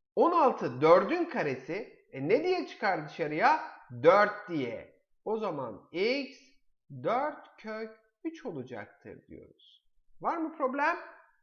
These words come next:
Yok. Güzel, güzel. Üçüncü soruyla devam ediyorum arkadaşlar. Üçüncü sorumuz neymiş?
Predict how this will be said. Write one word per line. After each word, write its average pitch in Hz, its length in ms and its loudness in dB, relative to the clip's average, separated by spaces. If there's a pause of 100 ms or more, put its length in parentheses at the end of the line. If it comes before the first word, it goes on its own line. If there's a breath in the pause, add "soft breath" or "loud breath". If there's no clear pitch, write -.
(840)
Yok. - 680 -16 (240)
Güzel, 120 580 -2 (200)
güzel. 113 400 -12 (760)
Üçüncü 262 440 -12
soruyla 233 500 -12
devam 123 380 -12
ediyorum - 360 -20
arkadaşlar. - 560 -20 (100)
Üçüncü 370 340 -4
sorumuz 359 420 -4
neymiş? 269 680 -6